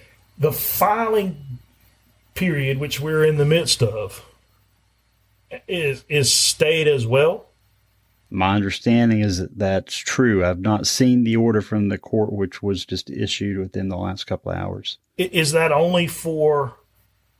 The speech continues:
Speaker 1: congressional and legislative races, or is it stayed for,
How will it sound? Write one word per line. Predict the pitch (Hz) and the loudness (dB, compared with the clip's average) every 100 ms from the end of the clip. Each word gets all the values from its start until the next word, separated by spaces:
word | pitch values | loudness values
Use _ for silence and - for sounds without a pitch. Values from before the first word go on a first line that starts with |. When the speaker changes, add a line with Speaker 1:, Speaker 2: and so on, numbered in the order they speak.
| _ _ _ | _ _ _
Speaker 1:
congressional | - 147 131 156 165 170 160 147 147 143 127 - - | -8 -2 2 4 2 0 2 2 2 0 -4 -12 -6
and | 135 | -2
legislative | 135 147 143 139 - 156 160 156 - - - | 0 0 0 -2 0 0 0 -2 -8 -14 -2
races, | 156 170 - 220 | 0 2 -2 -4
or | - 147 143 | 0 4 4
is | 123 | 2
it | 139 | -2
stayed | - 160 156 151 131 | 0 2 2 2 -2
for, | - 139 139 127 | -2 2 4 2